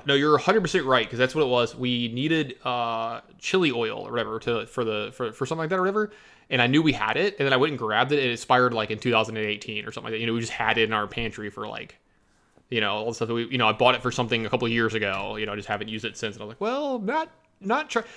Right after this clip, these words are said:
here's the thing, if something says, like, Best Buy and it's been, like, a month or two, you're like, "This is probably fine." You know, especially if you're gonna, like, cook it or whatever, it's probably fine or whatever. But, uh,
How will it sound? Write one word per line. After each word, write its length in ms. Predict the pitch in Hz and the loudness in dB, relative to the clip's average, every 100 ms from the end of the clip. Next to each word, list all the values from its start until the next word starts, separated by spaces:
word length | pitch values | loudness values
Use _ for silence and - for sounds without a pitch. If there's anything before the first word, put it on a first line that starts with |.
| - | -4
here's 200 | - 269 | 2 6
the 60 | 202 | 6
thing, 80 | 147 | 6
if 60 | |
something 180 | 233 277 | 2 4
says, 160 | 240 170 | 4 4
like, 220 | 135 - | 0 4
Best 300 | 131 - - | 4 4 2
Buy 280 | 156 147 143 | 2 4 2
and 80 | |
it's 80 | 127 | 2
been, 180 | 139 131 | 2 2
like, 260 | 117 107 - _ _ _ _ | 2 -2 -6 _ _ _ _
a 60 | 123 | -4
month 280 | 120 170 | 0 0
or 80 | 226 | 0
two, 140 | 214 233 | 0 2
you're 120 | 190 | 4
like, 140 | 151 | 4
"This 140 | - 220 | 4 2
is 80 | 175 | 6
probably 300 | 147 107 - | 6 6 0
fine." 340 | 113 - 165 _ _ _ _ - | -6 -8 -18 _ _ _ _ -2
You 80 | |
know, 80 | 113 | 0
especially 220 | 113 160 | 2 2
if 40 | 147 | 0
you're 80 | 135 | -2
gonna, 100 | 120 | 0
like, 140 | 110 | 2
cook 200 | - 151 | 4 6
it 80 | 151 | 8
or 60 | 143 | 8
whatever, 280 | 139 131 | 8 6
it's 100 | 123 | 2
probably 180 | 131 123 | 2 0
fine 260 | 110 113 107 | 0 -2 -2
or 60 | |
whatever. 180 | 107 110 | -4 -8
But, 240 | 113 117 110 | -2 0 0
uh, 340 | 110 107 104 | 0 -2 -8